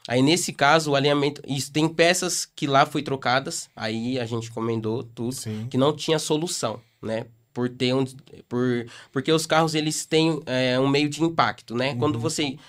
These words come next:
Speaker 1: recebe uma pancada no seu carro, as peças, elas já são fabricadas para absorver o impacto, né?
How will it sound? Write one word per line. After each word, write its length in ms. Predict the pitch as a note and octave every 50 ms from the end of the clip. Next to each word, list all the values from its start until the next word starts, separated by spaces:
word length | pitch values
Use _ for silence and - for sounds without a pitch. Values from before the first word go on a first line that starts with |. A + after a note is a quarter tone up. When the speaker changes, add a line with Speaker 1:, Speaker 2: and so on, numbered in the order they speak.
| - _ _
Speaker 1:
recebe 320 | - C#3+ C3 - D#3 D#3
uma 160 | E3 E3 D#3+ D#3
pancada 420 | D#3+ D#3 D3 C#3 C3 A#2+ A#2+ A#2+
no 80 | B2 A#2+
seu 140 | - A#2
carro, 260 | A#2 C#3 C#3 D3 D3 C3+
as 140 | B2 -
peças, 420 | - _ D3 C#3+ D3+ D3 D#3 B2+ B2+
elas 180 | B2+ B2+ C3+
já 100 | B2+ C3+
são 180 | C3 - E3 D#3+
fabricadas 520 | D#3+ E3 D3+ C#3+ B2+ C3 - C#3 C#3 C3+
para 200 | - - C#3+ C#3
absorver 500 | C#3+ C#3 D#3 D3+ - F#3 E3+ D3 C3+ D3+
o 60 | E3 F#3
impacto, 520 | F#3 F#3 F3+ D3+ D3+ D#3+ - - - - _ _ _ - - - _ _ -
né? 220 | A#2 A#2+ - -